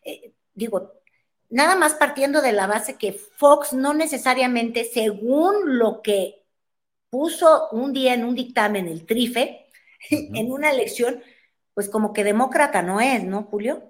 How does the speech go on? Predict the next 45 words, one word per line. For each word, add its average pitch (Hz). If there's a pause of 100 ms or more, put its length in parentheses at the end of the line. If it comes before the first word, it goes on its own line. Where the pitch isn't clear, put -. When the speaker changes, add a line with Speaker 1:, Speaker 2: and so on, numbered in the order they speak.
(140)
Speaker 2:
Pues 85
no, 95
pues -
imagínate, 117
fue 165
el 113
que 113
echó 120
para 120
afuera 110
al 104
pri 165
y 139
luego 135
el 143
que 127
le 113
puso 147
la 127
alfombra 156
roja 147
para 117
el 113
regreso 131 (240)
del 127
propio 151
pri, 202
eh, 120
con 117 (260)
Enrique 113
Peña 131
Nieto 120
y 156
con 117
los 104
golpes 160
que -
él 139
mismo 143
le 113
dio 123
a -
su 123
propio 127
partido, 147